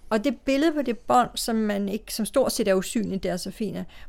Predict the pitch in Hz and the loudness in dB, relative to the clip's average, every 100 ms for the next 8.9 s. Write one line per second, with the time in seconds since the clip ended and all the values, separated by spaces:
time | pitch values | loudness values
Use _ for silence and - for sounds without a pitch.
0 | - 214 220 240 226 220 233 233 226 202 | -2 2 4 4 4 2 0 0 0 0
1 | 220 - - 214 - - 226 202 202 - | -2 -2 0 0 -2 -2 2 4 2 0
2 | - - - - - - - 233 220 220 | -12 -20 -20 -20 -20 -20 -2 -2 2 2
3 | 208 - 214 214 208 214 214 208 - 220 | 2 0 -2 0 2 2 2 0 -2 -2
4 | 220 208 208 190 196 214 208 196 - 208 | -2 0 0 2 0 0 -2 -2 -2 -2
5 | - - 190 180 - - 180 - - - | -2 -6 -4 -4 -4 -8 -8 -12 -20 -20
6 | - - - - - - 214 214 233 240 | -20 -20 -20 -20 -16 0 4 6 8 6
7 | 220 220 214 202 - 196 208 220 240 - | 4 4 2 0 0 0 0 -4 -6 -6
8 | 208 - 233 214 214 226 202 214 | -4 -4 -2 -2 -2 -2 -4 -4